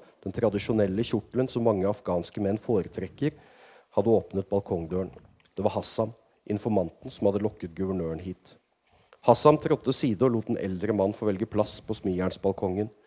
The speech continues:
Guvernør Osman Abdullah Kamal. Trådkorset gled langs den brune turbanen hans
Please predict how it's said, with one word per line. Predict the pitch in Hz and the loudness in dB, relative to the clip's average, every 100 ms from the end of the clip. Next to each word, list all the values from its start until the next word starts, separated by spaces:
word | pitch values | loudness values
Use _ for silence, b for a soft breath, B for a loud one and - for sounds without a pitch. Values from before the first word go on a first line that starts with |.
| b b b _ | b b b _
Guvernør | 113 117 110 120 - | 4 6 8 6 4
Osman | 113 - 123 139 | -8 2 4 4
Abdullah | 107 104 95 101 | 0 -2 -2 -2
Kamal. | 101 101 90 95 - b b b b | 0 0 2 0 -6 b b b b
Trådkorset | 135 139 110 107 - 117 | 6 6 6 0 0 -2
gled | 101 104 113 | 0 2 4
langs | 110 - | 2 2
den | 110 107 | -4 0
brune | 113 101 95 | 0 0 -2
turbanen | 104 92 80 92 95 | -4 -6 -2 -2 0
hans | 104 107 | -4 -6